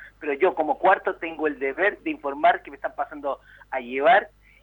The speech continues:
y con insultos, eh, que son notablemente, y yo también como persona también soy inteligente,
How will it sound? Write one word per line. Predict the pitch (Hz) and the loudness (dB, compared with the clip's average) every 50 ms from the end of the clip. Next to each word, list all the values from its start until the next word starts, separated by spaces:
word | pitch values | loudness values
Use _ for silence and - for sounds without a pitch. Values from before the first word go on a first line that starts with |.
| _ _ - | _ _ -20
y | 370 403 | -20 -16
con | - - - - | -12 -10 -8 -8
insultos, | - - - - 190 190 190 - - 190 185 160 147 | -10 -8 -2 0 0 0 0 0 0 2 2 2 2
eh, | 147 139 120 | -2 -6 -8
que | - 143 - - | -8 -10 -4 -2
son | 180 170 165 - - _ _ _ _ | -2 -2 -2 -4 -14 _ _ _ _
notablemente, | 165 151 147 - 160 - 165 160 147 123 - - | -6 -4 0 2 2 2 2 0 -6 -8 -12 -14
y | 131 | -10
yo | 139 180 | -6 -2
también | 180 165 160 180 170 | -2 -2 -2 -2 -4
como | - 170 156 151 143 | -6 -2 -2 -2 0
persona | 147 143 - - 196 190 180 | 0 -2 -2 0 2 2 2
también | 170 165 170 170 | 2 2 0 -2
soy | - 185 | -4 -6
inteligente, | 170 151 - 156 131 120 - - 208 202 - - 139 - | -6 -6 -10 -12 -12 -8 -2 -2 -2 -2 -4 -12 -18 -18